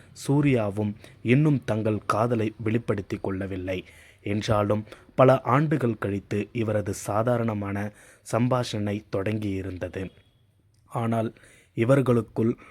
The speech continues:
ஒருவர் ஒருவர் பார்த்து கொள்ளும்போது, பேசிக்கொள்ளும் போதும் ஏற்படும்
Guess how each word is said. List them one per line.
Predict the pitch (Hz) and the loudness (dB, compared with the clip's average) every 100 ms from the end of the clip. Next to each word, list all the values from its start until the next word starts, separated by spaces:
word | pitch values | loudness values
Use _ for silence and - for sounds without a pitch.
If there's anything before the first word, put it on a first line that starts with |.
| - - | -20 -10
ஒருவர் | - 131 147 143 - | 4 6 6 4 0
ஒருவர் | - 110 110 101 104 - | -4 0 2 2 -2 -2
பார்த்து | 113 127 135 143 | 0 2 2 -2
கொள்ளும்போது, | - 107 101 101 104 98 107 107 - _ - | -2 -2 0 -2 -2 0 0 -2 -14 _ 0
பேசிக்கொள்ளும் | 147 139 139 120 101 104 | 0 0 -2 -2 -2 -2
போதும் | 98 98 104 104 - - _ | 0 0 0 -2 -6 -20 _
ஏற்படும் | 110 143 139 - 104 98 104 | 2 2 2 -2 -2 -2 -4